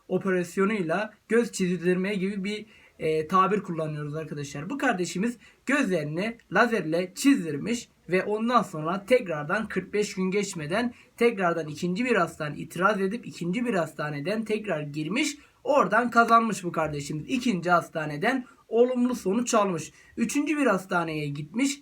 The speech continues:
Hakem hastanesi denir arkadaşlar. Birinci hastanede elendiğiniz zaman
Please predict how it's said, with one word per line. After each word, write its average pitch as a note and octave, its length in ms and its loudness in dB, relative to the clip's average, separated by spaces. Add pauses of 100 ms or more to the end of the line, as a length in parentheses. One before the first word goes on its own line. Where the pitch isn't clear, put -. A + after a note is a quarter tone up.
Hakem G#3 400 2
hastanesi F#3 520 -2
denir E3 180 -4
arkadaşlar. D#3 640 -4 (340)
Birinci A#3+ 340 2
hastanede F3 500 -2
elendiğiniz F3 680 -2
zaman A3 340 0